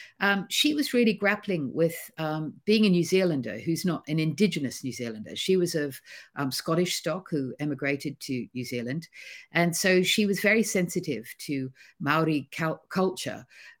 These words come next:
And, um, so she's sort of imagining in this image, uh, a sort of a fusion of Indigenous and introduced cultures and who are,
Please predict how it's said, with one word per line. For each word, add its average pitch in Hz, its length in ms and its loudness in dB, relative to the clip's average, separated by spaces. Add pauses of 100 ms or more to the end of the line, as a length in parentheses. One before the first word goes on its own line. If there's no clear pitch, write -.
(100)
And, 170 440 0
um, 170 360 -2
so 185 200 0
she's 254 460 -2 (240)
sort 220 220 2
of 190 40 4
imagining 185 680 2
in 135 140 -2
this 147 240 -4
image, 117 440 -8 (160)
uh, 123 360 -6 (100)
a 156 140 -4
sort 156 240 -4
of 143 180 -6 (240)
a 175 80 0
fusion 170 640 2 (100)
of 135 400 -8
Indigenous 165 760 0 (340)
and 139 200 -2
introduced 160 580 0
cultures - 640 -8 (100)
and 139 400 -6 (240)
who 156 160 2
are, - 140 -4